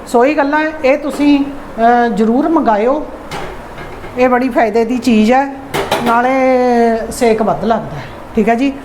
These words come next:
ਮੈਂ ਹੁਣ ਹਮੇਸ਼ਾ ਰੈਗੂਲਰ ਇਹਨਾਂ ਨੂੰ ਪਾ ਕੇ ਹੀ ਰੱਖਦੀ ਹਾਂ ਇਹਦੇ ਵਿੱਚ, ਅਹ, ਅਹ, ਕਵਰਾਂ ਨੂੰ ਚੁੱਲ੍ਹੇ 'ਤੇ ਪਾ ਕੇ ਹੀ ਰੱਖਦੀ ਹਾਂ, ਤੇ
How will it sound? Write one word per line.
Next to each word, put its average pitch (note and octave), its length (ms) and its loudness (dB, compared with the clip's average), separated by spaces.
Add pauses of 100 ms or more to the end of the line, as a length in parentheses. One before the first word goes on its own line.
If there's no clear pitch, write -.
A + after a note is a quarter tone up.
(340)
ਮੈਂ G#3+ 280 4
ਹੁਣ A#3+ 200 4 (300)
ਹਮੇਸ਼ਾ A#3 440 2
ਰੈਗੂਲਰ A3+ 440 2
ਇਹਨਾਂ A#3+ 260 2
ਨੂੰ C#4+ 100 2
ਪਾ B3+ 180 0
ਕੇ A#3 140 -6
ਹੀ A3 60 -2
ਰੱਖਦੀ G#3+ 380 0
ਹਾਂ G3+ 80 4
ਇਹਦੇ B3 120 4
ਵਿੱਚ, C4 260 0
ਅਹ, B3+ 60 2 (540)
ਅਹ, G3 960 0
ਕਵਰਾਂ G#3+ 360 0
ਨੂੰ D4 120 2 (440)
ਚੁੱਲ੍ਹੇ A3+ 200 0
'ਤੇ C#4+ 100 -2
ਪਾ C4 160 0
ਕੇ A3+ 120 -6
ਹੀ G#3+ 60 -2
ਰੱਖਦੀ G#3 400 0
ਹਾਂ, F#4+ 120 0 (560)
ਤੇ G3+ 520 2